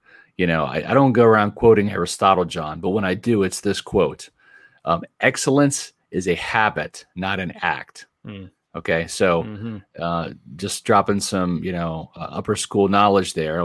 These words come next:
Speaker 1: I did go to Kansas State after all. So, uh, we, we know about things like Aristotle, but the
Speaker 2: Mm-hmm.
Speaker 1: thing is, is, is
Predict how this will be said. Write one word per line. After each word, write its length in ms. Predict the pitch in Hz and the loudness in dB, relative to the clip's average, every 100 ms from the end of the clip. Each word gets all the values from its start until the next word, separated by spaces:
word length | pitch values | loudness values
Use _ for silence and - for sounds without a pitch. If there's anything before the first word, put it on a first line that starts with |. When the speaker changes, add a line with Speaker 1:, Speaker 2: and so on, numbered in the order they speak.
| 85 | -4
Speaker 1:
I 60 | 101 | -2
did 180 | 113 | -2
go 100 | 98 | 0
to 60 | 85 | -2
Kansas 320 | 82 95 82 | -2 -6 -6
State 200 | - 92 | -4 -2
after 320 | 76 71 73 71 | -2 -6 -10 -12
all. 180 | 78 - | -14 -16
So, 260 | - 73 - _ _ _ | -12 -12 -14 _ _ _
uh, 200 | - 69 73 | -6 -6 -4
we, 160 | 69 85 | -6 -4
we 140 | 92 | -4
know 140 | 87 90 | 0 2
about 260 | 85 82 | 2 -2
things 220 | 87 82 | -4 -10
like 200 | 82 87 | -10 -10
Aristotle, 640 | 85 78 - 87 80 76 _ - _ | -8 -8 -8 -6 -6 -8 _ -20 _
but 200 | 110 113 | 2 2
the 80 | 113 | 2
Speaker 2:
Mm-hmm. 60 | 117 | 2
Speaker 1:
thing 160 | 127 123 | 4 6
is, 220 | 120 104 | 4 2
is, 240 | 95 - _ _ _ | -2 -4 _ _ _
is 340 | - 101 80 | -2 -2 -2